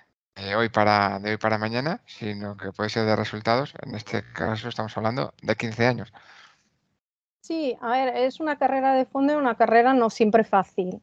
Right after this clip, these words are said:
Speaker 2: ¿no? Es
Speaker 1: Ujú.
Speaker 2: una carrera un poco a obstáculos, <laughs> que digo yo.
Speaker 1: <laughs>
Speaker 2: Pero, bueno, pues esa carrera de obstáculos, la verdad que si, si te gusta, si estás a gusto, si trabajas en algo,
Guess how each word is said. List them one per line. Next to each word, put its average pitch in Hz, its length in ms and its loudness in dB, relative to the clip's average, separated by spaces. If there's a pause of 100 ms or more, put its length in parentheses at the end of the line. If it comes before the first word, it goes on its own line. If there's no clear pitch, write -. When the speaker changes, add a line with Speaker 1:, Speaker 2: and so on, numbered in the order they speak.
Speaker 2:
¿no? 208 240 0
Es 202 460 0
Speaker 1:
Ujú. - 20 -10
Speaker 2:
una 226 240 2
carrera 240 320 8
un 269 80 4
poco 277 160 6
a 285 60 12
obstáculos, 202 840 2
<laughs> - 40 -8
que 240 100 10
digo 277 320 10
yo. 277 360 8
Speaker 1:
<laughs> 440 640 2
Speaker 2:
Pero, 254 600 10
bueno, 269 280 0
pues 226 240 -2
esa 233 240 4
carrera 247 360 6
de 240 40 6
obstáculos, 254 560 4
la 254 120 6
verdad 226 200 4
que 269 100 2
si, 214 1200 2
si - 360 -2
te 214 160 6
gusta, 226 560 6
si 214 140 0
estás 208 320 2
a 233 60 8
gusto, 240 520 4
si 220 160 0
trabajas 226 920 6
en 233 120 4
algo, 233 720 6